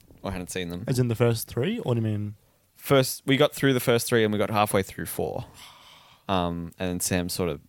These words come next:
Speaker 1: pumped the brakes a bit and was like, "Oh, I don't know, I kinda see where this is going," and, like, didn't want it to end and stuff like that. And so I haven't been pushing it, but I just said, "Hey, do you wanna play Uncharted?" And Sam was like, "Yeah, all right."
Speaker 2: Oh, but the ending of four.
Speaker 1: I know, I know, right? So, so we did that. We finished four. Um,
Speaker 2: Oh, you finished four?
Speaker 1: yeah.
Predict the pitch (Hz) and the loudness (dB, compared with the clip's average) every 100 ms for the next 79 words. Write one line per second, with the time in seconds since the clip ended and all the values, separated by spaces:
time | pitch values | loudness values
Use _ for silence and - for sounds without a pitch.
0 | _ _ _ _ - 92 87 87 - 92 | _ _ _ _ -8 -8 -8 -8 -8 -10
1 | - - - - 92 - 87 - 123 135 | -12 -12 -12 -12 -8 -8 -8 0 4 6
2 | 131 123 117 113 110 113 - 120 117 117 | 6 4 4 4 6 4 2 -2 0 -2
3 | 110 110 113 107 107 107 101 101 95 - | -4 2 4 4 2 0 -2 0 -2 -2
4 | 107 98 98 71 78 92 92 90 - 95 | -4 -2 -4 -4 -8 -10 -12 -12 -14 -8
5 | 90 95 87 85 90 - 98 98 135 135 | -8 -6 -6 -6 -6 -4 -2 0 0 -2
6 | 104 - 92 92 76 95 104 127 123 117 | -4 -6 -8 -8 -6 -6 -6 -2 -2 -2
7 | - 190 208 330 202 175 - 135 160 160 | -4 -2 -2 0 2 2 4 4 4 0
8 | 143 143 139 - 113 87 - - - - | -2 -4 -4 -2 -2 -2 -8 -10 -8 -6
9 | 156 147 139 - - 165 - - - 104 | -6 -6 -8 -12 -16 -20 -20 -18 -6 -2
10 | 104 104 - - 98 113 87 92 - - | 0 -2 -4 -6 -4 -4 -4 -6 -8 -16
11 | - - - - 117 113 - - 127 135 | -20 -20 -8 2 4 4 2 4 4 6
12 | 143 92 104 - 113 - 104 90 104 - | 4 2 2 -2 -4 -2 -2 -2 -4 -12
13 | - - - 98 92 90 98 _ _ - | -12 -10 -6 -4 -4 -6 -12 _ _ 0
14 | 185 135 226 156 - - - _ - 170 | 0 2 -2 -2 -6 -12 -20 _ 0 2